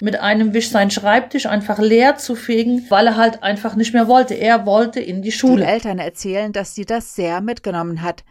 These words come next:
Speaker 2: In der Schule soll Noah immer schlechter geworden sein.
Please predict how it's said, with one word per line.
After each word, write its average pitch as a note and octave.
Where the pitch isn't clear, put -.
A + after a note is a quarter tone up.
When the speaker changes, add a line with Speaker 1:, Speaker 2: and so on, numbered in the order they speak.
Speaker 2:
In E3
der D#3+
Schule A#3
soll F3
Noah F3+
immer A3
schlechter A#3
geworden E3+
sein. D#3